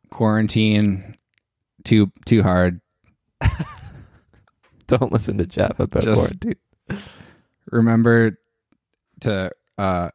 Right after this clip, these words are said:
Speaker 1: five seconds, five to seven seconds, vigorous rubbing, twenty seconds if you're old and weak, I guess. And you've, and you've got time, and you got all the time in the world.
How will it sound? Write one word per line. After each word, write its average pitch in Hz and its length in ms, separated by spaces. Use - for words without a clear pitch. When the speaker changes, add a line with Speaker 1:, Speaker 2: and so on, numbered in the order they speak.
Speaker 1:
five 135 300
seconds, 139 520
five 131 260
to 139 60
seven 135 300
seconds, 123 680
vigorous 127 520
rubbing, 95 480
twenty 135 300
seconds 120 460
if 107 200
you're 104 220
old 98 240
and 98 140
weak, 87 220
I 85 100
guess. 80 540
And 95 160
you've, 101 240
and 117 180
you've 117 120
got 117 220
time, 82 440
and 101 120
you 101 80
got 101 200
all 104 200
the 98 80
time 95 260
in 87 60
the 87 100
world. 82 380